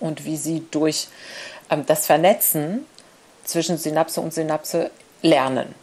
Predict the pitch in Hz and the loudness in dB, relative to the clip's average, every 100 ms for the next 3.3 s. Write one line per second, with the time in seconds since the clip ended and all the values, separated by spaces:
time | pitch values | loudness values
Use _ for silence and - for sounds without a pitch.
0 | - 147 208 208 160 156 147 151 143 - | -6 -2 0 0 -2 -2 0 2 0 0
1 | 156 139 - - 156 135 - - - _ | -2 -2 -8 -6 -4 -2 -6 -8 -14 _
2 | _ - - - - - - - - 151 | _ -20 -20 -18 -18 -16 -18 -20 -2 0
3 | 139 143 135 | 2 0 -4